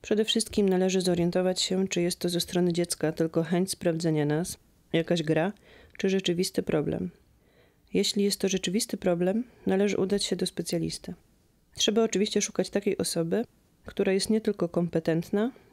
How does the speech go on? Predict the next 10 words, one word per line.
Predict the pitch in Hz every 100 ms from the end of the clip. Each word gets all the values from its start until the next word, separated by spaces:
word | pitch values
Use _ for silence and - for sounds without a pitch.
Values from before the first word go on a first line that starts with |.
| -
ale | 190 190
także | 208 208 214
ma | 190
odpowiadający | 185 - 175 175 185 196 202
nam | 190
światopogląd. | - 180 180 - 143 - - - _ _ _ _ _ _ _ -
Różnego | 208 214 254 269
rodzaju | 226 208 233
relacje | 196 196 220 190
homoseksualne | 170 170 165 - - 165 160 170